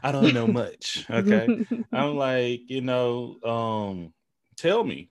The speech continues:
Speaker 1: you know, I'm willing to learn." And you could tell it was like a, "What?"
Speaker 2: Mm.
Speaker 1: And, you know, then he's like, you know, he had, had asked the question, "So are you, like, Black American, African American?" And I've been on shows with other, um,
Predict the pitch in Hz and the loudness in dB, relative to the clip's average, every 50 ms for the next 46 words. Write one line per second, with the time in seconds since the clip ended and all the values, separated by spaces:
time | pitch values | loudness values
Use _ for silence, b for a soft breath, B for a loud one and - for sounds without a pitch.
0 | _ - 123 131 131 135 143 147 147 147 135 135 131 135 160 185 175 127 90 87 | _ -8 -4 -4 -2 -2 -2 -2 -4 -4 -2 -4 -2 -2 -4 -4 -4 -6 -8 -10
1 | 80 - _ - 120 120 113 110 113 151 190 185 143 107 - - - 131 131 139 | -12 -16 _ -6 -4 -4 -2 -2 -4 -4 -4 -2 -4 -4 -4 -4 -4 -2 0 0
2 | 143 127 123 107 87 - 87 80 87 85 85 87 98 - 311 294 - _ _ _ | 0 0 0 -2 -2 -2 -6 -12 -12 -12 -14 -12 -12 -12 -12 -14 -18 _ _ _
3 | _ _ _ _ - 175 175 170 170 170 165 165 165 165 156 151 104 101 98 95 | _ _ _ _ -10 -6 -4 -2 -2 0 -2 -2 -2 -2 -4 -4 -4 -4 -6 -6
4 | 92 92 101 117 117 113 107 104 101 101 98 104 120 120 110 120 113 90 92 95 | -6 -6 -6 -4 -4 -2 -2 -2 -2 -4 -4 -6 -8 -8 -8 -6 -6 -6 -6 -6
5 | 117 131 117 101 95 107 113 117 110 110 110 110 110 107 110 107 110 113 113 117 | -4 -2 -2 -2 0 0 0 2 2 2 2 2 0 0 0 2 2 2 2 2
6 | 113 110 113 113 - 110 - - 113 101 - 92 87 - 95 95 92 95 92 90 | 2 2 2 0 -2 -4 -4 -2 -2 -2 -2 -4 -8 -6 -4 -4 -4 -4 -6 -6
7 | 101 117 127 131 127 123 120 120 117 117 113 101 87 82 - - - - 92 87 | -6 -4 -2 -2 -2 -2 -4 -4 -6 -6 -6 -6 -6 -6 -8 -10 -18 -16 -10 -6
8 | 95 95 104 120 - 131 117 120 123 123 123 127 123 123 110 110 113 120 - 120 | -4 -2 -2 -2 -4 -4 -6 -4 -2 -2 -2 -2 -4 -4 -4 -4 -4 -6 -6 -6
9 | 123 123 127 127 131 127 127 - 123 120 120 B B B B B B B B _ | -8 -6 -4 -4 -4 -6 -6 -8 -10 -12 -12 B B B B B B B B _
10 | - 101 101 101 104 95 - 95 107 113 117 120 127 120 117 117 117 113 - 117 | -6 -4 -4 -4 -4 -6 -6 -4 -4 -4 -2 -2 -2 -2 -2 -2 -4 -4 -4 -4
11 | 117 113 110 - 107 98 - 107 110 110 107 104 101 101 95 98 _ b b b | -2 -2 -2 -2 -4 -6 -4 -2 -2 -2 0 -2 -2 -4 -6 -8 _ b b b
12 | b b b b b _ - 113 113 107 107 101 98 92 92 90 | b b b b b _ -6 -4 -2 -2 -2 -2 -2 -4 -6 -8